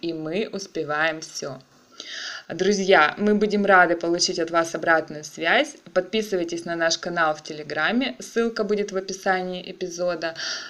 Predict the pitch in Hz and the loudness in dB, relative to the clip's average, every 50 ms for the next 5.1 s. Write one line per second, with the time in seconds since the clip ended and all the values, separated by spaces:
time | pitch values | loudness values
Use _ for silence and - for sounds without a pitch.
0 | - - 170 165 160 160 160 180 196 196 - - 208 196 185 180 170 175 165 160 | -10 -6 -2 0 0 2 2 2 0 0 2 6 8 8 10 8 8 4 2 0
1 | 160 - 175 170 - 180 180 175 - 170 165 160 156 160 160 165 165 165 170 165 | 0 -2 -2 2 4 4 4 2 0 -4 -4 -4 -4 -6 -4 -4 -4 -2 -2 -2
2 | 160 156 147 - 156 143 156 160 151 143 156 165 185 220 240 247 240 240 - 180 | -2 -2 -4 -6 -8 -8 -8 -6 -2 2 4 4 6 6 4 2 2 0 -2 -2
3 | 185 185 185 - - 160 160 160 - 190 185 175 170 165 160 156 156 160 156 151 | -2 -2 -2 0 0 0 0 2 2 2 2 2 0 -2 -4 -6 -6 -6 -8 -8
4 | 151 - 156 160 156 156 156 - 156 151 151 147 143 - 151 160 185 220 247 247 | -8 -8 -4 -2 -2 -4 -4 -6 -12 -10 -10 -10 -10 -8 -4 -2 0 -2 -2 -4
5 | - | -8